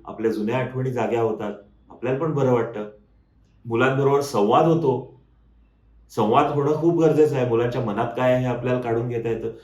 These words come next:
आपण कसे वागतो, बाहेर कसे वागतो, बाहेरचं जग कसं आहे याची मुलांना माहिती होते,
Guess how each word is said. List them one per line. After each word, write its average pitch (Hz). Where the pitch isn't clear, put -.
आपण 160
कसे 139
वागतो, 123
बाहेर 107
कसे 135
वागतो, 117
बाहेरचं 113
जग 120
कसं 131
आहे 117
याची 135
मुलांना 127
माहिती 104
होते, 101